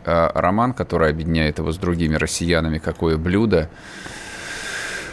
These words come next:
И что он полагает символом Российской Федерации? Не знаю. Символом, наверное, ничего не полагает. Ну ладно, неважно. Значит, смотрите. А, Андреасян — это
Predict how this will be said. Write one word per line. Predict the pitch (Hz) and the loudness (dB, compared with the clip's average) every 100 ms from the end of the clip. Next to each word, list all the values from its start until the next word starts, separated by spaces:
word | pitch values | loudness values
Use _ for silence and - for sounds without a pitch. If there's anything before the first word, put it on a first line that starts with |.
| - - - - | -14 -16 -6 0
И | 110 | 4
что | 113 - 131 | 4 4 4
он | 127 | 6
полагает | 110 101 107 107 98 | 6 6 8 6 6
символом | - 117 104 98 | 4 4 4 4
Российской | 95 92 98 90 - | 4 4 2 -2 -2
Федерации? | 98 95 90 78 - 85 | 2 4 6 4 2 2
Не | 95 | 2
знаю. | 95 92 76 64 - | 2 2 2 0 -2
Символом, | - 113 107 95 | 2 4 4 4
наверное, | 90 92 92 90 | 4 4 4 4
ничего | 98 - 82 | 2 2 2
не | 78 | 2
полагает. | 90 87 76 - | 2 4 2 2
Ну | 131 165 | 6 8
ладно, | 110 76 | 6 4
неважно. | 101 156 123 87 85 | 0 4 4 4 -2
Значит, | 101 147 165 | 0 2 2
смотрите. | - 175 170 127 - - - - - - - - - - - | 2 2 4 2 0 -6 -8 -12 -14 -16 -18 -18 -12 -12 -4
А, | - 110 113 110 104 - _ _ - - | 4 8 8 8 4 -2 _ _ -20 0
Андреасян — | 127 131 139 147 143 196 214 220 - | 4 6 8 8 6 4 4 4 -2
это | - 160 170 - 165 160 160 156 143 | 2 2 2 4 8 10 8 6 2